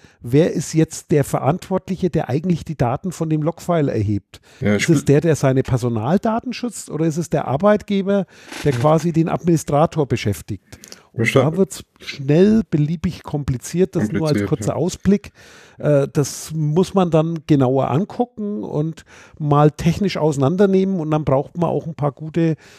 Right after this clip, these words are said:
Speaker 1: Analytiker, die da noch einen Überblick behalten, um zu definieren, wer darf wann, was in welchem Fall. Und da wird auch so ein Konzept noch viel wichtiger, aber dafür auch ein bisschen umfangreicher.
Speaker 2: Immer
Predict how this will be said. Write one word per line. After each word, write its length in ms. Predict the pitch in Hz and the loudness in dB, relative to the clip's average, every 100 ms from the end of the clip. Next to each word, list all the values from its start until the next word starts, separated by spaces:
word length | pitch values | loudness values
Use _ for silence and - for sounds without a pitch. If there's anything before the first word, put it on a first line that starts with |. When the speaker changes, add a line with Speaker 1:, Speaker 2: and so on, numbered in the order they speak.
| - - | -20 -4
Speaker 1:
Analytiker, 760 | 147 147 147 185 202 196 180 | 2 4 4 2 0 2 2
die 180 | 160 160 | 2 -2
da 220 | 151 143 | 2 2
noch 220 | 160 - - - | 0 -6 -16 -6
einen 160 | 175 | -6
Überblick 560 | - 220 208 147 143 - | -2 0 0 2 -2 0
behalten, 560 | 147 123 147 180 220 202 - _ | 0 4 2 2 -4 -8 -14 _
um 160 | - 143 | -14 -6
zu 140 | 170 | -2
definieren, 720 | 156 - 156 151 175 185 143 | -2 0 0 2 0 0 -2
wer 160 | 139 151 | 0 0
darf 340 | 175 156 - | 2 0 0
wann, 360 | 131 131 160 131 | -2 -2 -2 -2
was 240 | 135 - | -2 -2
in 200 | - 135 | -6 -4
welchem 280 | 127 131 135 | 0 -2 -2
Fall. 440 | - 123 139 208 196 - _ _ | -4 2 4 4 2 -6 _ _
Und 140 | 147 | -4
da 140 | 139 | -4
wird 160 | 135 147 | -2 -4
auch 140 | 147 | -4
so 180 | - 151 | -6 -8
ein 80 | 151 | -6
Konzept 600 | - 143 - 143 _ - _ _ _ | -2 -2 2 0 _ -20 _ _ _
noch 140 | 131 - | -10 -8
viel 320 | - 147 127 | 0 2 4
wichtiger, 640 | 165 - 220 208 220 - | 2 0 0 2 0 -2
aber 160 | 117 147 | -4 -2
dafür 380 | 139 - 147 135 | -2 -4 -4 -4
auch 200 | 135 - | -6 -8
ein 60 | |
bisschen 300 | - 131 143 | -8 -4 -4
umfangreicher. 640 | - 143 135 120 107 101 123 | -4 -6 -4 -2 0 0 2
Speaker 2:
Immer 280 | 131 98 | 0 0